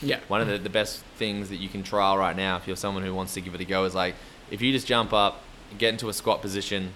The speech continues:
Speaker 2: hold it for five seconds, and then try and jump, versus doing a squat jump, just quickly going down and jumping back
Speaker 1: Yeah.
Speaker 2: up.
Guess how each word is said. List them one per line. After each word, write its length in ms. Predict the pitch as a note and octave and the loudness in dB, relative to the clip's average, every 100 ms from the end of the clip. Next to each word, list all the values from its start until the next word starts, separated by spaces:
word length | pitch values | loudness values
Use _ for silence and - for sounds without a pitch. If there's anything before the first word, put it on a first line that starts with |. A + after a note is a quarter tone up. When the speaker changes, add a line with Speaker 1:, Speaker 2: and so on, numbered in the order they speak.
| - - | -8 2
Speaker 2:
hold 220 | G#2 G2+ | 4 4
it 80 | - | -2
for 100 | F#2+ | 0
five 280 | G#2 F#2+ | 2 2
seconds, 360 | - F#2 F#2 F2+ | 0 -4 -4 -6
and 140 | F#2 | -4
then 100 | G2 | -4
try 220 | F#2+ G2+ F2+ | 0 0 0
and 100 | F#2 | 0
jump, 360 | G2 E2 B1+ - - - - | -2 -2 -4 -14 -18 -16 0
versus 600 | G#2 G2 G2+ F#2+ F2+ - - - | 2 2 0 -2 -2 -10 -16 -6
doing 200 | A2 G2+ | -2 -2
a 60 | F2+ | -4
squat 300 | - G#2+ - | 2 2 2
jump, 220 | F#2+ F2 - | -2 -2 -6
just 220 | F#2+ - - | -10 -10 -4
quickly 280 | B2 A2 | -4 -2
going 200 | G2 G2 | 0 0
down 140 | G2+ F#2+ | 0 -2
and 80 | F#2+ | -2
jumping 260 | F#2 F#2+ | -2 0
back 100 | C3+ | 4
Speaker 1:
Yeah. 200 | C#3 B2 | 4 6
Speaker 2:
up. 180 | G#2 - | 4 0